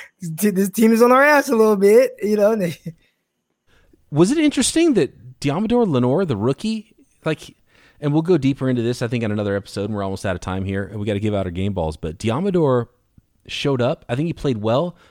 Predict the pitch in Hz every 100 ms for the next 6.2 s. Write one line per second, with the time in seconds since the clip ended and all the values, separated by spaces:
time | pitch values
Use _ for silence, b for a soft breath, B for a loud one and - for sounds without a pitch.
0 | b - 135 196 - - 175 202 196 147
1 | 120 117 - _ 123 131 147 165 120 117
2 | 147 165 120 120 - _ _ _ _ -
3 | 107 123 220 214 123 101 - - _ -
4 | 101 123 117 87 95 107 110 98 85 110
5 | - - - 107 180 - 104 92 85 82
6 | 82 131